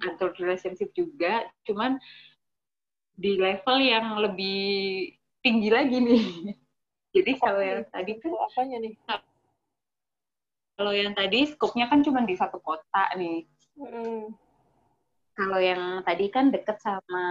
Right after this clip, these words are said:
Speaker 1: ibaratnya sama influencer gitulah ya, di satu kota.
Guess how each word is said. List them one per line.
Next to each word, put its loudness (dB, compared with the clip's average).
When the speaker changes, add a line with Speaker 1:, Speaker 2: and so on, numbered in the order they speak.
Speaker 1:
ibaratnya -4
sama -2
influencer -2
gitulah -2
ya, -6
di -8
satu -6
kota. -8